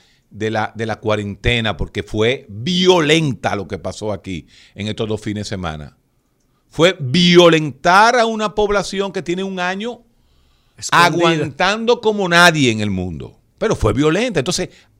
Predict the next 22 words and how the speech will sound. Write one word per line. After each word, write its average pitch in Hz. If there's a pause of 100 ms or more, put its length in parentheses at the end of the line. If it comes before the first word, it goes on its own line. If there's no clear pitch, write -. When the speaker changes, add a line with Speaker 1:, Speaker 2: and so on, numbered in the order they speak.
Speaker 1:
hay 160
que 147
jugar 139
al 151
equilibrio. 160 (1080)
Hay 151 (220)
que 139
jugar 139
al 139
equilibrio, 139 (280)
pero 143
cuidadito, 139 (1200)
cuidadito 147
que 180
ya 151
vamos 165
para 151
trescientos 170
veinte 147
camas 151
en 127
intensivo. 123